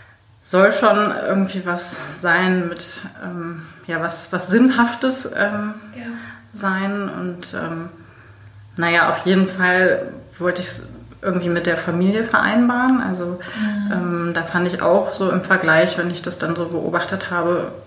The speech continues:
Speaker 1: mit, sag ich mal, Wissenschaftskolleginnen, ähm, dass ich fand, dass es mitunter sehr schwierig ist, das, ähm,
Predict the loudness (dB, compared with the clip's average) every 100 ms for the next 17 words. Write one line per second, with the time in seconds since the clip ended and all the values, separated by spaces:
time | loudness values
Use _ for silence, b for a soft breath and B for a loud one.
0 | -16 -16 -12 -6 -4 -2 -4 -8 -14 B
1 | B B B B B -6 -8 -2 -2 2
2 | 4 4 4 2 2 2 2 6 6 6
3 | 6 8 6 6 6 4 4 -2 -4 -6
4 | -16 -20 -4 0 0 -2 -4 2 2 2
5 | 0 0 0 0 -2 0 0 0 0 2
6 | 4 4 4 0 0 -4 -6 -6 -6 -4
7 | -2 -2 -2